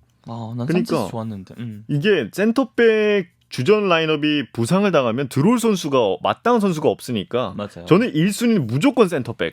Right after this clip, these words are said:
Speaker 1: 센터백.
Speaker 2: 예. 근데 또 링크가 나는 게 그 레버쿠젠의 탑소바라는 선수하고
Speaker 1: 음.
Speaker 2: 링크가 나더라고요. 그래서 아, 이 선수도 이름 많이 들었으니까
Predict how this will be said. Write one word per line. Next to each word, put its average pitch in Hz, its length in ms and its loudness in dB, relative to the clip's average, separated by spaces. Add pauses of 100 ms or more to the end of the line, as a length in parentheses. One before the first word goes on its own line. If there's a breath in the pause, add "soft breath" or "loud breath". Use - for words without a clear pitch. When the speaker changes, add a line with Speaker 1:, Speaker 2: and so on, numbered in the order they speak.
(120)
Speaker 1:
센터백. 104 520 -14
Speaker 2:
예. 104 240 0
근데 190 260 -2
또 226 140 0
링크가 160 320 0
나는 151 300 0
게 139 120 -2
그 123 120 -6
레버쿠젠의 139 760 0 (220 soft breath)
탑소바라는 233 760 0
선수하고 107 840 -2
Speaker 1:
음. 101 60 -18 (200 loud breath)
Speaker 2:
링크가 131 300 -2
나더라고요. 101 720 -2 (280 loud breath)
그래서 170 300 0 (220 soft breath)
아, - 80 -2
이 151 60 0
선수도 175 1120 2
이름 147 240 2
많이 107 540 -2
들었으니까 101 680 -6